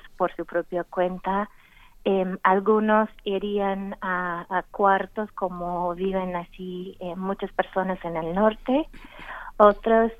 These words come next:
estamos viendo la posibilidad, hay algunos albergues que, que tienen, eh, capacidad para recibir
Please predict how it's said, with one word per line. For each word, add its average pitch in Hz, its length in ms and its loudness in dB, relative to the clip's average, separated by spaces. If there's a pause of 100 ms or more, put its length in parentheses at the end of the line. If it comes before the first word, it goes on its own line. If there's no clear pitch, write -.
(100)
estamos 196 500 -2
viendo 196 320 -2
la 185 80 2
posibilidad, 185 800 -2
hay 208 140 2
algunos 247 640 0
albergues 196 540 -4
que, 196 140 -10 (200)
que 190 140 -8
tienen, 190 320 -4 (160)
eh, 180 280 -6
capacidad 190 760 -2
para 180 280 2
recibir 185 760 -2